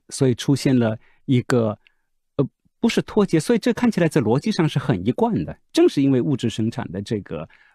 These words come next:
呃，逻辑变得那么强大、那么一统，对不对？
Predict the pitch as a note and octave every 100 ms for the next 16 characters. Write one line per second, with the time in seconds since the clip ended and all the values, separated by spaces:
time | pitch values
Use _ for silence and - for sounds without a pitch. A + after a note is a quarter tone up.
0 | _ - G#2+ G2+ G2 G2+ G#2 - A#2+ A#2+
1 | G3+ A3 B2+ A2 F#2+ D2+ D2 A1+ - -
2 | E2 G2 C3 - - _ - C3+ A2 G#2+
3 | G#2 - G#2+ - - G#2+ E2